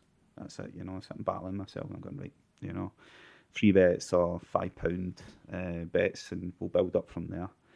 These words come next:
And, uh, I get, I get, her sister comes back on the Thursday, and I pick them up. I've got a work car at this point, and I pick her, um, her and her,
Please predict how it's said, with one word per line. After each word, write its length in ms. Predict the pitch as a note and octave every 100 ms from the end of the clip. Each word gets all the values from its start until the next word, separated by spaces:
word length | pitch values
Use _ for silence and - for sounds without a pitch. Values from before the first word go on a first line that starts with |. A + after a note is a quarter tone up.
| _ _ _ _ -
And, 240 | F#2 F#2
uh, 300 | F#2 F2+ F#2+ - _ _ _ -
I 100 | G#2
get, 360 | G#2 G#2 - _ _ - - - _ -
I 100 | F#2+
get, 260 | G#2+ F2+ - -
her 100 | A2
sister 320 | - - A2+
comes 220 | - G2+
back 280 | - F#2+ -
on 80 | F#2
the 60 |
Thursday, 400 | F2+ F#2 - - G2+
and 80 |
I 40 | G2+
pick 360 | - - - -
them 140 | F#2 F#2
up. 120 | G2
I've 80 | -
got 120 | -
a 40 | F#2+
work 240 | G2 -
car 260 | - F2+ F#2+
at 140 | -
this 140 | -
point, 260 | - G2+ G2
and 80 | G2+
I 180 | - -
pick 180 | - - G2+
her, 600 | F2+ _ _ - F2+ F2
um, 200 | F2+ E2+
her 140 | F#2+
and 100 | F#2
her, 180 | F#2+ F2+